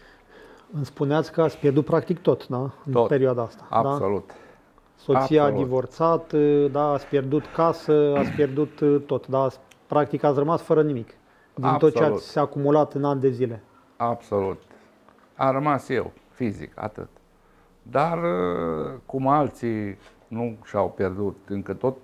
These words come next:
Speaker 2: au avut încredere
Speaker 1: Ăsta e cel
Speaker 2: că
Speaker 1: mai important, până la urmă.
Speaker 2: cum tot au avut încredere și răbdare, până la urmă am luat decizia asta și acum stau și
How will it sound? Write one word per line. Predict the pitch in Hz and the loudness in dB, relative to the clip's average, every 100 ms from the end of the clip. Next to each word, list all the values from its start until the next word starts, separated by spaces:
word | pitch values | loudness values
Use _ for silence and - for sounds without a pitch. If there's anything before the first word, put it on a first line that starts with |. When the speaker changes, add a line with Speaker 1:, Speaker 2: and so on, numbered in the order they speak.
| - | -10
Speaker 2:
au | - 101 98 | 0 2 2
avut | 107 143 | 0 -2
încredere | 117 107 110 170 | -2 -2 4 4
Speaker 1:
Ăsta | - 170 | 6 2
e | |
cel | - 185 | 4 2
Speaker 2:
că | |
Speaker 1:
mai | 170 | 4
important, | 165 170 165 160 127 - - - | 2 2 2 2 -2 -6 -12 -4
până | 147 | 0
la | 139 | 4
urmă. | 135 120 | 4 2
Speaker 2:
cum | 110 - | -2 0
tot | 135 131 | 0 2
au | 123 113 110 | 2 2 0
avut | 117 123 | -2 -2
încredere | 127 113 104 131 135 123 110 | -2 -2 0 0 2 0 -2
și | - | -4
răbdare, | 110 107 85 110 165 151 156 151 151 151 143 147 151 156 | 0 0 0 0 0 0 0 0 0 0 -2 -4 -6 -6
până | 143 147 | -6 0
la | 139 | 0
urmă | 147 156 147 139 127 - _ _ _ - - - _ _ _ _ _ _ | 0 -2 -4 -4 -6 -10 _ _ _ -20 -20 -20 _ _ _ _ _ _
am | - 123 | -8 0
luat | 131 | 0
decizia | 120 104 127 117 120 | 0 -2 -2 2 2
asta | 135 131 127 | 2 -2 -8
și | - | -6
acum | 120 - 139 135 | -8 -8 -6 -4
stau | 123 143 143 | -4 -2 -4
și | 127 | -4